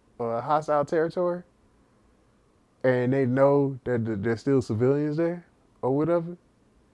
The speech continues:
They can protest, they can do all this other shit. There's usually a standing order that tells them, "Look, you cannot shoot unless you're shot at." Not,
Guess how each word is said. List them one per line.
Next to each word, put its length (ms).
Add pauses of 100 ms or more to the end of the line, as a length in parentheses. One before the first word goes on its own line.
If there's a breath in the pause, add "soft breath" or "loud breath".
(440)
They 120
can 120
protest, 520
they 60
can 140
do 100
all 140
this 80
other 180
shit. 360 (1000)
There's 320
usually 440
a 80
standing 400
order 320
that 160
tells 320
them, 260
"Look, 180
you 240
cannot 480
shoot 380
unless 360
you're 140
shot 320
at." 200 (960)
Not, 360